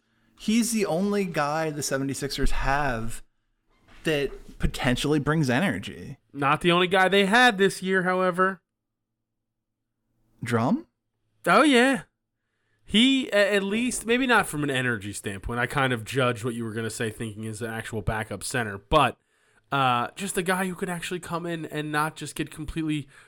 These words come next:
Speaker 2: run off the court. And I'm fine with that. If, if B-Ball Paul, as you affectionately called him.
Speaker 1: Not just me, but go ahead.
Speaker 2: Yeah,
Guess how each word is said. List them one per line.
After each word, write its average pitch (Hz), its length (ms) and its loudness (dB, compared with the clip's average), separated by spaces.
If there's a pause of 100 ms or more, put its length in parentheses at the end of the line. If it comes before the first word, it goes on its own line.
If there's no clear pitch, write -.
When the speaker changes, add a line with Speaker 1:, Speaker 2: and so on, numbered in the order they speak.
(200)
Speaker 2:
run 151 180 -2
off 151 280 -2
the 131 80 -6
court. 170 440 -2
And 151 120 -2
I'm 190 120 2
fine 220 300 4
with 156 100 -4
that. 117 180 -2
If, - 140 -10 (180)
if 185 320 -2
B-Ball 220 440 0
Paul, 127 540 -2
as 120 180 -6
you 120 200 -2
affectionately 113 600 -8
called 165 320 -4
him. 101 220 -12 (180)
Speaker 1:
Not 156 240 0
just 131 160 -2
me, 131 260 -2 (120)
but 117 180 -12
go 120 100 -4
ahead. - 380 -4 (320)
Speaker 2:
Yeah, 196 160 4